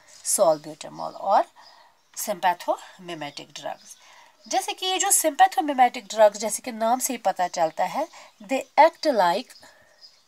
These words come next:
like sympathetic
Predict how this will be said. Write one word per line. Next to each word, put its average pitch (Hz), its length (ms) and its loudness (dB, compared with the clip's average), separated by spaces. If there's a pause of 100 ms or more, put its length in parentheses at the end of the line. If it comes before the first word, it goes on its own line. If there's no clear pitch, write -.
(3250)
like 196 300 2 (1200)
sympathetic 320 760 2